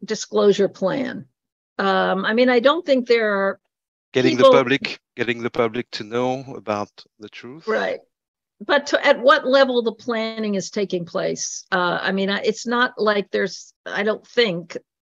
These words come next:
Speaker 1: a few guys in some back room orchestrating everything and everybody's just kind of puppets. You know, I don't think it happens that way. But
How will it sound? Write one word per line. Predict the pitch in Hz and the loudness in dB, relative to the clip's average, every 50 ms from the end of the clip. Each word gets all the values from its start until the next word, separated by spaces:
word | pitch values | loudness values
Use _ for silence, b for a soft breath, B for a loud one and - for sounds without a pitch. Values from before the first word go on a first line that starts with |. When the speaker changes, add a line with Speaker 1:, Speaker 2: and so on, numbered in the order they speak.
| _ - | _ -16
Speaker 1:
a | - - | -14 -14
few | - - 247 247 220 202 | -10 -6 -2 0 0 2
guys | 180 208 196 196 202 208 196 180 190 | 2 2 2 4 4 4 4 2 2
in | 190 175 | -2 -2
some | - 208 196 220 180 | -2 -2 -2 -2 -4
back | 160 196 190 196 202 - - | -4 -2 -2 -2 -2 -4 -2
room | 196 190 196 202 196 175 175 - - | 0 2 4 4 4 2 0 0 0
orchestrating | 208 202 202 - 208 - - - 196 190 180 180 190 - | 0 2 2 0 -4 -6 -4 -2 -2 -2 -2 -4 -6 -4
everything | - 202 185 175 190 175 - - 170 160 156 | -2 0 0 2 0 -2 -2 -4 -6 -6 -4
and | 160 | -4
everybody's | 165 170 175 156 180 180 170 151 - | -4 -4 -4 -2 -2 -4 -4 -6 -8
just | - - - - | -10 -12 -14 -12
kind | - 170 151 147 | -10 -8 -8 -8
of | 135 - | -8 -6
puppets. | - 160 170 - - - - - - | -6 -4 -4 -2 -4 -6 -4 -4 -2
You | 175 175 | -2 0
know, | 170 175 175 | 0 0 0
I | 180 | -2
don't | 170 160 196 190 190 - - | -2 0 0 0 0 -2 -2
think | - 196 190 185 170 - - b b b b b b b b _ _ _ | 2 4 4 4 2 0 -8 b b b b b b b b _ _ _
it | 196 180 | 0 2
happens | 156 165 165 170 165 214 220 233 220 - | 2 2 2 2 4 2 2 2 2 4
that | 269 254 240 - | 4 4 4 4
way. | 220 240 240 240 240 | 6 6 6 6 6
But | 226 220 - 269 277 247 190 - - - - - | 4 4 4 4 4 4 4 2 -4 -10 -16 -18